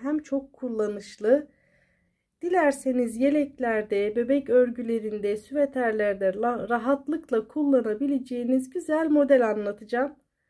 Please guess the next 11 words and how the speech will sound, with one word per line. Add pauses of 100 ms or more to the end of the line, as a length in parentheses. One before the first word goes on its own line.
(420)
Şöyle
örgümü
örerken
de
arkadaşlar
bebe
yünü
kullanıyorum. (1040)
Rengi
çok
güzel.